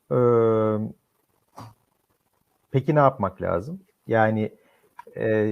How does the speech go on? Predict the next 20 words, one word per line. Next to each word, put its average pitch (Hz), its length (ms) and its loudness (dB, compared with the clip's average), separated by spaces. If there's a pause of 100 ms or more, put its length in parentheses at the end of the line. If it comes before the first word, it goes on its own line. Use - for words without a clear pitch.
yani 120 240 -2
şunu 170 380 0
en 143 180 0
başta 135 260 4
söyledin 139 420 0
net 120 180 -2
olarak, 120 460 0 (240)
e, 123 60 -4 (680)
hani 113 360 -6
üretimi 139 640 2
kısıtlamak 107 640 -6
lazım. 117 300 -2
Bu 156 80 2
aslında 139 340 -2
iklimdeki, 131 720 -8
iklim, 143 480 -6
e, 110 360 -4
kriziyle 120 380 -6
ilgili 113 140 -8
tartışmalara 120 840 -2